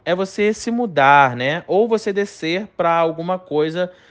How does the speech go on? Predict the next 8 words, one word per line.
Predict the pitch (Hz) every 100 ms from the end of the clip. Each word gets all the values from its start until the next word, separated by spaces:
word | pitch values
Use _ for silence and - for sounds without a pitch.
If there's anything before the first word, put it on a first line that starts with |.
| _
descer | 117 151 - 190 220
alguma | 208 190 190
coisa | 190 170 170 175
para | - 180 180 190
um | 175
nível | 156 160 160 165 165 _ _ _
inferior, | 165 185 180 175 175 180 113 90 92
beleza? | 90 104 170 214 180